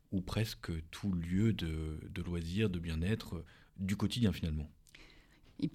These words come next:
Speaker 2: on, on pourrait avoir des actions, euh, dans le milieu scolaire. Euh, on, on, j'étais en contact avec, euh, l'Union des,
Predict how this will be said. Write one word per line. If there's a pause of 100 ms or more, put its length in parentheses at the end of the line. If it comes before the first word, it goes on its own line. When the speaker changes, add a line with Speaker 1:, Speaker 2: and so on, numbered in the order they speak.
Speaker 2:
on,
on
pourrait
avoir
des
actions,
euh,
dans
le
milieu
scolaire. (480)
Euh,
on, (160)
on,
j'étais
en
contact
avec,
euh,
l'Union
des,